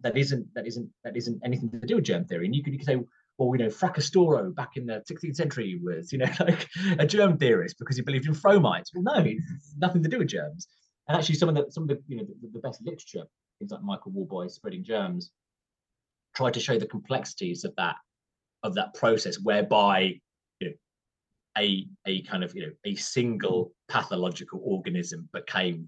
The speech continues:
the source of disease. You know? And even in Lister's own lifetime, you know, Lister's a classic case in point as well. You know, the antisept-, the, the kind of the fudging of antisepsis and asepsis.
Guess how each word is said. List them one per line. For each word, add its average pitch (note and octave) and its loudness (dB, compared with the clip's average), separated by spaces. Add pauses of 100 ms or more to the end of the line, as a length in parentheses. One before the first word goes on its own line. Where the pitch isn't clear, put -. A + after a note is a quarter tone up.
the F2+ -4 (340)
source E2 -4
of D#2+ -6
disease. - -10 (240)
You - -18
know? - -14 (640)
And D#3+ 6
even G3+ 8
in D#3+ 8
Lister's F3+ 4
own G2 2
lifetime, F2+ -4
you G#2+ -2
know, F#2+ -2 (500)
Lister's D3+ 4
a A#2+ 2
classic G#2 0
case G2+ -4
in - -4 (100)
point F2+ -4
as F#2 -6
well. F#2+ 2 (200)
You G2 -2
know, - -16 (460)
the - -8
antisept-, C3 2
the, A#2+ 0 (320)
the - -8
kind B2 0
of A2+ 0 (680)
the A#2+ -6
fudging C#3+ 4
of G2+ -2 (100)
antisepsis G#2+ -2
and G2 0
asepsis. - -4